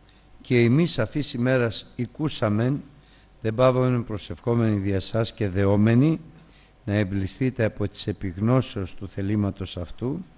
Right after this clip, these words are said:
με τα πάση σοφίας και πνευματικής συνέσεως,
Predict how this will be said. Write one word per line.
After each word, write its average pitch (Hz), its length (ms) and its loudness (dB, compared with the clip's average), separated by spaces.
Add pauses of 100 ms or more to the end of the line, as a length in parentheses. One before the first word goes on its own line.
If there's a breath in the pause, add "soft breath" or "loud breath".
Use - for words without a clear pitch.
(520 loud breath)
με 110 280 2
τα 104 240 -2
πάση 143 540 -2
σοφίας 123 680 -4
και 110 120 -10
πνευματικής 107 720 -6
συνέσεως, - 720 -6